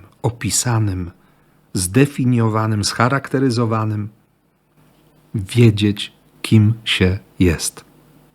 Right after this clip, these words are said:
Bo to zdefiniowanie, opisanie, nazwanie nie pochodzi od byle kogo, nie pochodzi od człowieka. Bóg, który zna nas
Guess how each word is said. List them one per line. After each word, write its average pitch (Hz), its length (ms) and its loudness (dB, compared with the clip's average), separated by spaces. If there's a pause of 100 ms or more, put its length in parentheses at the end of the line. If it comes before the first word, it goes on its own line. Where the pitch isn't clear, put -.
(460)
Bo 117 300 4
to 117 220 0
zdefiniowanie, 117 960 2
opisanie, 117 760 -2 (140)
nazwanie 110 840 2 (680)
nie 98 80 -4
pochodzi 120 400 2
od 104 100 0
byle 104 240 2
kogo, 95 420 -4 (280)
nie 117 100 4
pochodzi 117 440 2
od 110 140 -4
człowieka. - 680 -2 (600)
Bóg, 107 500 2
który 123 340 0
zna 110 240 2
nas 113 360 -2